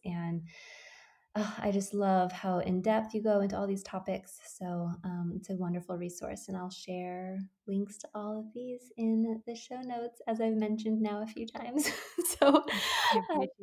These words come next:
Speaker 2: that.
Speaker 1: Erica, thank you so much. Oh my gosh, we got through this whole recording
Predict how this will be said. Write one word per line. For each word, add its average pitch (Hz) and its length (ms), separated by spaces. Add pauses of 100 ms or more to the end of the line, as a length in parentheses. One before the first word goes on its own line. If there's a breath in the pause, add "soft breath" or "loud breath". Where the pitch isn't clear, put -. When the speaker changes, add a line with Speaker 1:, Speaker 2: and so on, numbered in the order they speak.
Speaker 2:
that. 247 40
Speaker 1:
Erica, 233 500 (220)
thank 247 180
you 247 180
so 254 360
much. 214 460 (180)
Oh 220 80
my 233 140
gosh, 185 340
we 208 80
got 247 300
through 190 400
this 190 160
whole 180 160
recording 220 640